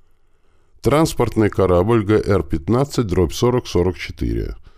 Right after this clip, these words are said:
Рейс через Хаймор и Горькую Ягоду. Если позволишь, я отправлю тебе всю информацию о маршруте корабля и нашем сотруднике. У него задание чрезвычайной важности».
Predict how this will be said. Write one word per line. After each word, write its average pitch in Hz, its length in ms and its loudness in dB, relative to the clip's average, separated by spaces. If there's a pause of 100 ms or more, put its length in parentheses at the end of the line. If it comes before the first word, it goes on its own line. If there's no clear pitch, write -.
(400)
Рейс 127 380 4
через 101 380 0
Хаймор 104 520 2 (160)
и 87 80 -4
Горькую 90 460 2
Ягоду. 52 460 -2 (1000)
Если 131 440 2
позволишь, 127 640 2
я 101 160 4
отправлю 110 440 2
тебе 87 300 0
всю - 200 0
информацию 92 680 2
о 82 40 2
маршруте 80 480 -2
корабля 85 500 0
и 90 40 2
нашем 76 320 -2
сотруднике. 58 720 -6 (800)
У 87 100 4
него 92 320 6
задание 87 560 2
чрезвычайной 80 840 -2
важности». - 640 -8